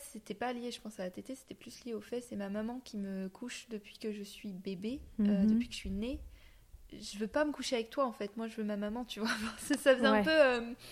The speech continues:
Speaker 1: mon rituel, c'est avec elle. Et,
Speaker 2: Mhm.
Speaker 1: euh, et donc, j'ai fait deux soirs où j'ai résisté, où finalement, Romain, euh, parce que aussi, j'avais cette expérience de mes copines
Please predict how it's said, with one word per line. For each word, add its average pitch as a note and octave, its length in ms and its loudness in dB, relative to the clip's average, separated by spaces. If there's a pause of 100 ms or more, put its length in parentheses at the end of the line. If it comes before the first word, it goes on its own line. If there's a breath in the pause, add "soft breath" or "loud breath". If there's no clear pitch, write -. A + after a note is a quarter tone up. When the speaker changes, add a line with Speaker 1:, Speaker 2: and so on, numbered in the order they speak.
(480 loud breath)
Speaker 1:
mon B3 140 4
rituel, D4 500 6
c'est C4 180 0
avec G#3 260 0
elle. B3+ 280 -2 (100)
Et, G3+ 180 -4
Speaker 2:
Mhm. A#3 60 4
Speaker 1:
euh, G3 340 4 (640 loud breath)
et A#3 100 -2
donc, A#3+ 140 -2
j'ai A#3+ 160 -2
fait C#4 180 0
deux B3 200 -2
soirs D4 340 -2
où A#3 100 -2
j'ai G#3+ 360 -2
résisté, A3 600 -6
où A3 220 -2
finalement, G3+ 500 -4
Romain, A3 540 -2
euh, F#3+ 100 -4 (340 soft breath)
parce B3+ 220 6
que F#4+ 140 -4
aussi, F4+ 220 -4
j'avais G#3+ 240 -2
cette G#3+ 320 -12
expérience A3 500 -8
de A3+ 80 -8
mes G3 140 -6
copines G3 340 -8